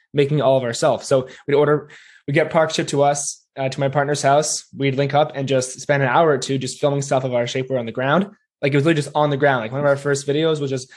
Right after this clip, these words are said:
a video of it on the ground for eight seconds. We made up a quick narrative saying, "Oh, like, I wore this under my dress. It worked," or "My wedding dress,"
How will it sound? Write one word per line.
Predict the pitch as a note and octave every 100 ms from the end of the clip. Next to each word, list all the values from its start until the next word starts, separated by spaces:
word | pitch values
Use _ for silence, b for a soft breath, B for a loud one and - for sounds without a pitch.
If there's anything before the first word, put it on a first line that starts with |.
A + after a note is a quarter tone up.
| B B
a | C#3
video | D3+ E3
of | E3
it |
on | C#3+
the | C#3+
ground | C#3 C#3+
for | C#3
eight | B2 D3
seconds. | C3 C#3 F#3 F3
We | D3
made | C#3+
up | C#3+
a | C#3
quick | D#3+ D#3
narrative | C3+ C#3+ D3+ D#3
saying, | D3+ C#3 B2+
"Oh, | D3 D3+
like, | C3+
I | B2+
wore | A#2+ C3+
this | C#3+
under | C#3 B2+
my | A#2
dress. | C#3+ D3 D3 -
It | A#2
worked," | C#3+ D3 C#3+
or | A#2+
"My | A#2 A#2+
wedding | C#3+ D3
dress," | D3+ D3 -